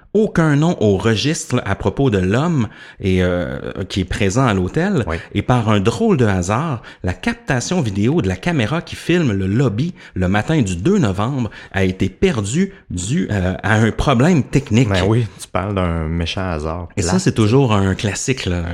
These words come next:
Speaker 1: qui
Speaker 2: Oui.
Speaker 1: arrive, là.
Speaker 2: Oui, on dirait toujours que c'est une conspiration, quand, euh, parce que
Speaker 1: Ouais.
Speaker 2: ça arrive souvent au moment où ce qu'on a besoin de, disons, de, de cette preuve-là pour, pour essayer de faire avancer l'enquête.
Speaker 1: Ben oui, ben ma théorie là-dessus, c'est que
Speaker 2: Ouais.
Speaker 1: il y a bien des, des hôtels pis des commerces, sans doute, qui,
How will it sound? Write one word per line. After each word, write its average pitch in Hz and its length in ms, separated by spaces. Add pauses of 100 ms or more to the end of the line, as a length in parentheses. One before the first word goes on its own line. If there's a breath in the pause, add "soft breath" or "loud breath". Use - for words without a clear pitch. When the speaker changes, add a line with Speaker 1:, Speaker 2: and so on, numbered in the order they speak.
Speaker 1:
qui 92 120
Speaker 2:
Oui. 87 100
Speaker 1:
arrive, 87 300
là. 87 80 (160)
Speaker 2:
Oui, 147 200
on 87 120
dirait 113 140
toujours 196 260
que - 80
c'est - 120
une 92 120
conspiration, 110 920 (140)
quand, 85 300
euh, 85 140
parce - 160
que 107 80
Speaker 1:
Ouais. 104 60
Speaker 2:
ça 135 100
arrive 131 220
souvent 131 440
au 98 60
moment 92 360
où 110 60
ce - 60
qu'on 87 160
a 82 60
besoin 87 420
de, 95 240 (400 loud breath)
disons, 90 280
de, 95 120 (100)
de 85 120
cette - 300
preuve-là 101 640
pour, 87 340
pour 82 220
essayer 92 220
de - 40
faire 95 160
avancer 82 360
l'enquête. 78 340
Speaker 1:
Ben 101 160
oui, 147 160
ben 113 220
ma 123 120
théorie 151 380
là-dessus, 185 380
c'est 113 160
que 90 100
Speaker 2:
Ouais. 98 140 (240 loud breath)
Speaker 1:
il 101 100
y 104 60
a 104 60
bien 165 300
des, 101 280
des 101 280
hôtels 147 440
pis 110 80
des 98 120
commerces, 123 580
sans 104 240
doute, 143 260
qui, 92 300